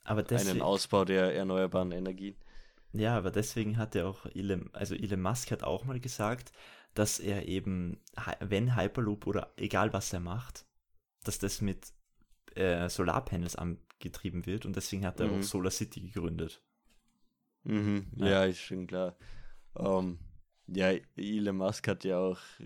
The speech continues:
Speaker 2: äh, oder der hat ja jetzt auch ein, äh, ein Batteriefeld gebaut.
Speaker 1: Mhm. Ja,
Speaker 2: Wo
Speaker 1: ich
Speaker 2: halt,
Speaker 1: weiß, was du meinst. Ja.
Speaker 2: ja, wo halt die Energie gespeichert werden kann, die was halt von Solarpanels oder so erzeugt wird.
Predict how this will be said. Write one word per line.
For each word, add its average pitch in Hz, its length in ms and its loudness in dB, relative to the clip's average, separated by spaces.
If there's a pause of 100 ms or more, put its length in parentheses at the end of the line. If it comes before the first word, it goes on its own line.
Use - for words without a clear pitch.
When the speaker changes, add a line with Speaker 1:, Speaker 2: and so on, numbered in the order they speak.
(120)
Speaker 2:
äh, - 80 -6
oder 87 540 -6 (500)
der 90 120 0
hat 87 200 0
ja 98 80 2
jetzt 92 280 2
auch 87 300 0
ein, 90 300 -2
äh, 87 880 -2 (420)
ein 95 180 -4
Batteriefeld 98 1160 -2 (400)
gebaut. 92 560 -2 (920)
Speaker 1:
Mhm. 101 320 -2 (340)
Ja, - 160 2
Speaker 2:
Wo - 20 8
Speaker 1:
ich 101 80 4
Speaker 2:
halt, 190 100 8
Speaker 1:
weiß, 185 80 6
was - 80 -6
du - 80 -4
meinst. 107 420 -4
Ja. 123 140 -6 (240)
Speaker 2:
ja, 95 340 2
wo 95 180 0
halt 92 260 4 (320)
die 98 140 2
Energie 95 400 0
gespeichert 95 500 0
werden 92 260 -2
kann, 95 280 -4 (340)
die 95 100 -6
was 92 200 -6
halt 95 160 -2
von 92 180 -4
Solarpanels 92 680 -2
oder 92 140 -4
so 92 140 -4
erzeugt 92 480 -4
wird. 95 180 -2